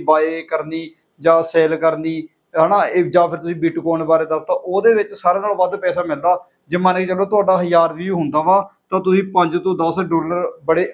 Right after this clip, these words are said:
ਆਰਾਮ ਨਾਲ ਤੁਸੀਂ ਕਮਾ ਲਓਗੇ, ਠੀਕ ਹੈ ਜੀ। ਹੁਣ ਜੇ ਆਪਾਂ ਗੱਲ ਕਰੀਏ ਹੋਰ ਟੌਪਿਕ ਨੇ ਜਿਹੜੇ ਫਿਟਨੈਸ ਨੇ, ਉਹਨਾਂ ਤੇ ਬਹੁਤ ਘੱਟ ਹੁੰਦਾ ਵਾ। ਫਿਟਨੈਸ ਹੋ ਗਿਆ ਜਾਂ ਫਿਰ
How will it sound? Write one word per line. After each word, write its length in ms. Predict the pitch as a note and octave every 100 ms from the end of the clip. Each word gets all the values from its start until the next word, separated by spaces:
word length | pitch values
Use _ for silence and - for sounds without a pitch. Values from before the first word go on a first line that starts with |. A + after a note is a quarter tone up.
| E3
ਆਰਾਮ 280 | D#3+ F3+ F#3
ਨਾਲ 120 | F3
ਤੁਸੀਂ 260 | D#3+ D#3 F#3
ਕਮਾ 260 | F3+ D3+
ਲਓਗੇ, 340 | C#3+ C#3 A2+ - _ _ _ _
ਠੀਕ 160 | E3 G3
ਹੈ 60 | G#3
ਜੀ। 180 | F#3 - _ -
ਹੁਣ 120 | G3
ਜੇ 60 | G3+
ਆਪਾਂ 160 | G#3 G3
ਗੱਲ 180 | G3 G3
ਕਰੀਏ 360 | G3 G#3+ G#3+ F#3
ਹੋਰ 300 | D#3 E3+ F#3
ਟੌਪਿਕ 400 | F#3 F#3+ F3+ F3
ਨੇ 60 | F3
ਜਿਹੜੇ 160 | E3+ F3+
ਫਿਟਨੈਸ 460 | F3 E3 F3 E3+
ਨੇ, 180 | E3+ E3+ - _ _
ਉਹਨਾਂ 200 | F#3 G3+
ਤੇ 60 | G#3+
ਬਹੁਤ 460 | E3+ E3 F3+ G#3+ A3
ਘੱਟ 160 | A3
ਹੁੰਦਾ 180 | F3+ D#3
ਵਾ। 120 | D#3+ E3
ਫਿਟਨੈਸ 460 | E3 D#3+ E3 D#3
ਹੋ 240 | E3 E3 D#3+
ਗਿਆ 300 | E3 E3 D#3+
ਜਾਂ 180 | E3 D#3+
ਫਿਰ 200 | E3